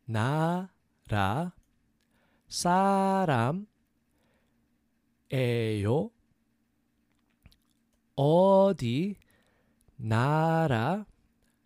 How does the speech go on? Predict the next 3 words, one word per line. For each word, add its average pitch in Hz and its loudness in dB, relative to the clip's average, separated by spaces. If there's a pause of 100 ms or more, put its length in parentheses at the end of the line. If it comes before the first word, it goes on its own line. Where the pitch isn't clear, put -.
(160)
사람에요? 170 0 (3000)
어디 175 2 (720)
나라 135 -2